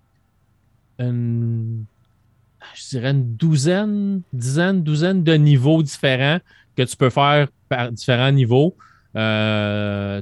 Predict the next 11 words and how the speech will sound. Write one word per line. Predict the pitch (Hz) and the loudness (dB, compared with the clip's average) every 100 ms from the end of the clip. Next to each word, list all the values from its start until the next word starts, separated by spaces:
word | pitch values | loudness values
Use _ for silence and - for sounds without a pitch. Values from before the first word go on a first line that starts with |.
| - | -2
t'as | 131 | 2
un | 127 | 2
scoreboard, | - 151 143 127 131 147 147 | 0 2 4 4 2 0 0
t'as | 135 | -2
un | 120 | -4
tableau, | - 120 120 139 147 143 _ _ 120 | -2 -2 0 0 0 -4 _ _ -8
euh, | 110 | -4
de | 107 120 | -2 -2
pointage | - 131 120 113 131 135 120 | -2 -2 -2 0 0 0 0
mondial. | 127 123 123 113 117 123 165 180 - _ _ - | 0 0 -2 -2 0 0 -2 -6 -10 _ _ -12
Euh, | 104 104 104 104 101 101 98 | -6 -4 -2 -4 -4 -6 -6